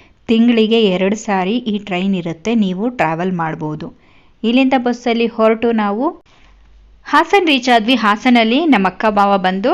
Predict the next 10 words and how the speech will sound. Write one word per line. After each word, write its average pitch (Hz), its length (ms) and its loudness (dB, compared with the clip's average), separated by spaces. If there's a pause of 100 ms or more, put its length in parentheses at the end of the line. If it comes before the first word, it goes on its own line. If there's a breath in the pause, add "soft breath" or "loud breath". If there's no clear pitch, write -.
(640 soft breath)
ಕಾರ್ 262 240 2
ತಗೊಬಂದ್ರು, 208 480 2
ಪಿಕಪ್ 208 420 -2
ಮಾಡಿದ್ರು. 190 380 0 (100)
So 220 100 -4
ಮನೆಗೆಲ್ಲರೂ 202 680 2
ಬಂದ್ವಿ, 196 520 2
ಎಲ್ಲರ 190 340 2
ಮನೆಗೂ 185 400 -4
ಹೋದ್ವಿ. 208 560 -4